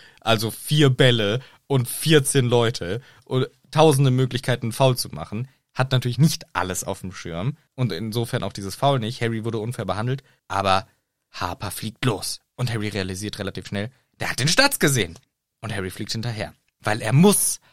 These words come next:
den Schnatz fangen, weil zwar ist Gryffindor seit einer halben Stunde das beste Team aller Zeiten,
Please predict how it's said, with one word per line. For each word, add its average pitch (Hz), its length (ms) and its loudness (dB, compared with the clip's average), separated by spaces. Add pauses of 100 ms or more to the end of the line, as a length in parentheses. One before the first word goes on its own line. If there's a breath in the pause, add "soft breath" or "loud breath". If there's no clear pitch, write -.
(180)
den 135 100 2
Schnatz - 320 2
fangen, 92 300 0 (260 loud breath)
weil 135 180 6
zwar 147 280 4
ist - 180 -6
Gryffindor 131 560 2 (160 soft breath)
seit 139 220 2
einer 135 140 4
halben 165 200 6
Stunde 160 300 0
das 131 160 -2
beste 165 280 0
Team 156 200 -2
aller 143 200 0
Zeiten, 175 420 0